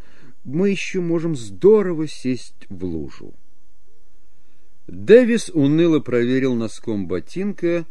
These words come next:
хорошо ли накачаны шины. Он обратил внимание, что покрышки были новые — со странным, прежде невиданным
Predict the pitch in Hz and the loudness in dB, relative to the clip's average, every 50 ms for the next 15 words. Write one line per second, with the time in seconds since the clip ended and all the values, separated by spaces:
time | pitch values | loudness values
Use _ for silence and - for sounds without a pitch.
0 | - - - - - - - - 113 107 110 107 - - - 160 180 175 160 143 | -8 -10 -10 -10 -10 -8 -4 -2 -2 -2 -2 -2 -4 -2 -2 0 0 2 2 0
1 | 127 117 - - 123 120 - - 120 117 120 120 - - - - - 85 73 67 | 0 -2 -2 -2 -4 -4 -4 -6 -6 -4 -6 -6 -6 -8 -8 -8 -6 -6 -6 -6
2 | 60 53 50 50 - - - - - - - - - - - - - - - 90 | -6 -8 -8 -8 -8 -8 -8 -8 -8 -8 -8 -8 -8 -8 -8 -8 -8 -8 -6 -4
3 | 104 139 160 165 156 170 170 170 - 185 165 151 151 143 135 143 160 180 185 180 | -2 0 0 0 0 0 -2 0 -2 -2 0 0 0 0 2 2 2 0 0 0
4 | 165 147 127 - - - - - 110 - - 107 101 - - 135 160 202 202 - | 0 -2 -2 -4 -6 -6 -6 -6 -6 -4 -4 -4 -6 -4 -6 -6 -6 -6 -6 -6
5 | - - 165 151 143 160 165 175 170 156 139 113 95 85 76 71 73 71 69 69 | -6 -6 -4 -2 0 0 0 0 0 0 0 0 -2 -2 -4 -4 -6 -6 -6 -8
6 | - - - - - - - - - - - - 110 - - - - 120 117 120 | -8 -8 -8 -8 -8 -8 -10 -10 -10 -6 -4 -4 -4 -4 -4 -6 -4 -2 0 2
7 | 135 151 160 160 160 160 160 160 151 - - - - - - - - - - 113 | 2 2 2 2 0 0 -2 -2 -4 -6 -8 -10 -10 -8 -8 -8 -8 -4 0 0
8 | 143 175 156 135 123 139 131 120 117 110 95 90 95 139 180 180 160 175 175 170 | 2 2 0 0 0 0 2 2 2 0 -2 -2 -2 -2 -2 0 0 0 0 0
9 | 170 170 170 160 | 0 -2 -2 -4